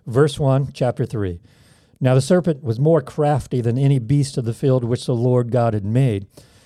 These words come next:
And he said to the woman, "Indeed, has God said, 'You shall not eat from any tree of the garden'?" And the woman said to the serpent, "From the fruit of the trees of the garden we may eat, but from the fruit of the tree which is in the middle of the garden, God has said,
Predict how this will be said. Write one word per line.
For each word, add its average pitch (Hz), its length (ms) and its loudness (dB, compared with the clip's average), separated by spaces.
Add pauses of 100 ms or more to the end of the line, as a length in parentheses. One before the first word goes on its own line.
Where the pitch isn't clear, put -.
(160)
And 120 80 -4
he 113 60 2
said 156 200 0
to 156 60 2
the 135 80 2
woman, 123 400 0 (340)
"Indeed, 143 500 0
has 127 120 -2
God 139 240 2
said, 139 440 -2
'You 117 80 -4
shall 117 220 -2
not 135 380 2
eat 151 220 0
from - 260 -4
any 160 240 2
tree 135 300 -4
of 104 100 -4
the 113 60 -6
garden'?" 139 440 2 (800)
And 110 80 -4
the 107 60 0
woman 151 260 4
said 139 200 0
to 135 60 2
the 120 100 -2
serpent, 147 420 0
"From 135 180 -2
the 117 60 0
fruit 160 420 -2
of 131 140 -6
the 127 60 -4
trees 143 360 -2
of 131 80 -2
the 135 60 -4
garden 131 360 2
we 135 140 2
may 151 260 2
eat, 123 440 -2 (840)
but - 80 -8
from 117 140 -4
the 117 80 2
fruit 151 340 2
of 123 120 -6
the 131 80 2
tree 131 280 0
which 127 240 0
is 120 100 0
in 120 60 0
the 135 60 4
middle 175 540 2
of 123 100 -2
the 113 80 -6
garden, 107 380 0
God 113 200 -2
has 113 120 -2
said, 113 300 -4